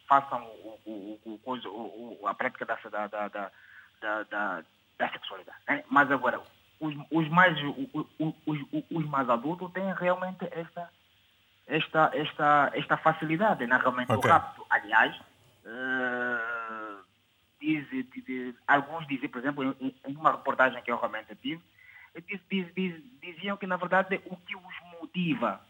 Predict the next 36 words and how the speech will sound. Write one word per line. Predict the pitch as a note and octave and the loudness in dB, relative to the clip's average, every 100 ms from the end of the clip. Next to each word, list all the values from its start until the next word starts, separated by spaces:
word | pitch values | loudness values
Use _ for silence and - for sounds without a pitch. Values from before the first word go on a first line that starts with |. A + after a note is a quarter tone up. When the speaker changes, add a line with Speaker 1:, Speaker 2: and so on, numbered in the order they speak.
| - | -10
Speaker 1:
a | - | 2
realmente | B2+ B2+ B2 | 4 4 2
a | - | -2
fazer | - - - | -4 -8 -12
isso. | - | -8
O | |
grande | - G3+ | 0 0
problema | - G3+ F#3 F#3+ F3+ | 0 -4 -2 -4 -4
da | E3 | -4
nossa | F3+ | -4
sociedade | E3+ D#3+ E3 E3+ | -6 -2 0 0
é | E3+ C#3 | 0 -2
esse. | B2+ | -4
Nós | D3+ - | -12 -12
queremos | E3+ E3+ | -12 -12
combater | - D#3 D3+ E3 | -12 -8 -4 -4
a | |
causa, | C#3+ D3+ D3+ | -2 -2 -2
não | D3 | -8
as | D3 | -8
consequências. | D3 C#3+ C#3+ A#2 _ - A#2+ | -10 -12 -8 -10 _ -8 -2
Speaker 2:
Ok. | A#2+ A#2 | 2 0
Speaker 1:
Nós | C#3+ | 0
temos | - A3+ F#3 | -4 -4 -4
um | F#3 | -6
grande | D#3+ D#3 | -6 -8
problema. | D3 A#2 G2+ F2+ - _ _ - | -14 -10 -10 -12 -20 _ _ -4
É | E3+ | -2
que, | F3 F#3+ G3 - - | 2 2 2 -4 -16
em | E3+ E3 | -16 -2
vez | G#3+ A#3+ | 2 2
de | F#3+ | 2
nós | D#3+ G3 - | 0 0 0
combatermos | E3 C3+ C#3+ C3 A#2+ A2+ - - _ | -4 -4 -2 -4 -4 -12 -14 -18 _
o | G3+ A#3 | -16 -8
que, | - | -2